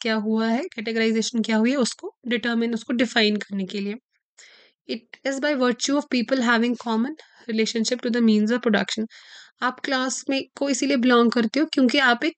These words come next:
पर्टिकुलर means of production के साथ आप एक रिलेशन शेयर करते हो। That means या तो आप काम कर रहे हो या तो आप काम करवा रहे हो, इसी वजह से आप एक क्लास में हो।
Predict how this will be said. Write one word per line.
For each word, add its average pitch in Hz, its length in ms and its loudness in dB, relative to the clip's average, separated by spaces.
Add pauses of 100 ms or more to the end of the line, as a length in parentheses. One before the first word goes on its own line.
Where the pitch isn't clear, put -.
(120)
पर्टिकुलर 269 500 0 (840)
means 262 240 -4
of 320 60 -2
production 254 560 0 (280)
के 247 120 -8
साथ 240 200 -2
आप 226 240 2
एक - 120 -14
रिलेशन 254 360 0
शेयर 214 320 2
करते 208 320 -4
हो। 214 80 -2
That 226 300 2
means 277 180 0
या 247 100 6
तो 240 160 0
आप 262 180 0 (300)
काम 226 300 -4
कर 247 180 -2
रहे 247 180 2
हो 285 120 -2
या 277 120 2
तो 247 120 0
आप 240 100 -2
काम 240 300 2
करवा 220 380 4
रहे 220 140 4
हो, 247 120 0
इसी 262 240 0
वजह 233 220 4
से 247 160 0
आप 311 180 2
एक 240 120 -4
क्लास 220 400 0
में 214 120 2
हो। 311 140 -2